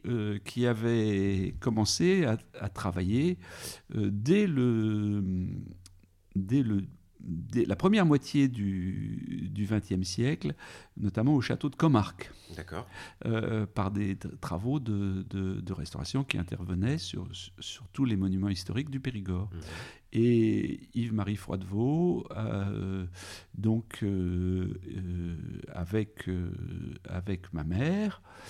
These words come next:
Speaker 1: a commencé cette, euh, c-, cette restauration. Après, d'autres architectes se sont,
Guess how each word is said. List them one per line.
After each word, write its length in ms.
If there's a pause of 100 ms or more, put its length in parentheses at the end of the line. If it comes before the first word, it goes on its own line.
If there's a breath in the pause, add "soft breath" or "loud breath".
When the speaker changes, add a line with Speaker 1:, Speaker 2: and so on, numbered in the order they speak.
(260 loud breath)
Speaker 1:
a 500
commencé 400
cette, 340
euh, 400 (800)
c-, 320
cette 260
restauration. 640
Après, 240
d'autres 480
architectes 680
se 180
sont, 680